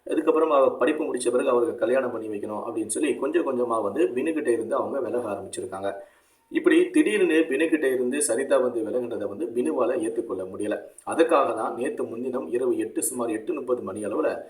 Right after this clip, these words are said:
சரிதாவுடைய வீட்டுக்கு அவர் வந்திருக்காரு. வெளியே வந்தவரு அந்த சரிதாவை வெளியே வரும்படி அழைச்சிட்டு, அ, பேசியிருக்காரு. அப்போ அந்த பேசினது ரெண்டு பேருக்குள்ள வாக்குவாதம் ஏற்பட்டு தகராறாக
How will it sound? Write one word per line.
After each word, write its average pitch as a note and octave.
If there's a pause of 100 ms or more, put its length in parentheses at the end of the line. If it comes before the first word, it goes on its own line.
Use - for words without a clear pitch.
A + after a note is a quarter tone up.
(320)
சரிதாவுடைய A#3+
வீட்டுக்கு -
அவர் A2+
வந்திருக்காரு. - (200)
வெளியே D#3+
வந்தவரு C3+
அந்த A2+
சரிதாவை C3
வெளியே B2
வரும்படி G#2+
அழைச்சிட்டு, -
அ, -
பேசியிருக்காரு. A#2+
அப்போ -
அந்த A#2+
பேசினது A2+
ரெண்டு A#2+
பேருக்குள்ள A#2
வாக்குவாதம் G#2
ஏற்பட்டு G#2+
தகராறாக A#2